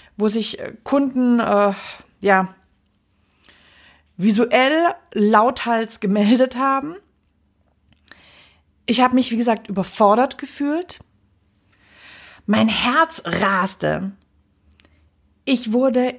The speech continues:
immer hektischer. Ich wurde immer unkonzentrierter und habe Fehler gemacht. Fehler, die teilweise klein waren,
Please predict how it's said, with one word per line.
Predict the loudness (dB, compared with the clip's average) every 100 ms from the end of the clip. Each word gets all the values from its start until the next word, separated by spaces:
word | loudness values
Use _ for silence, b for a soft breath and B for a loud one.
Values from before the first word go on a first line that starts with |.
| _
immer | 2 4 4 2 -2
hektischer. | -8 -4 -4 -4 -6 -4 -2 -2 -2 -4 -12 _ _ _ _ _
Ich | -10 -6
wurde | -2 0 0
immer | 2 2 0 -6 _
unkonzentrierter | 4 4 4 0 0 -2 -4 -6 -6 -8 -8 -8 -10 -14 _ _ _ _ _ _ _ _ _ _ _ _ _ _ _ _ _ _ _ _ _ _ _ _ _ _ _ _ _ _ _ _ _
und | 2 2 2 0
habe | 2 2 0 -4 -10
Fehler | -20 2 4 4 2
gemacht. | 0 -2 -2 -6 -14 -20 -20 _ _ _ _ _ _
Fehler, | -20 -4 0 0 0 -2 -2 -6 -14 -14 _
die | -4 -2
teilweise | -2 0 2 0 0
klein | -4 -2 2 2 2 0
waren, | 0 0 -4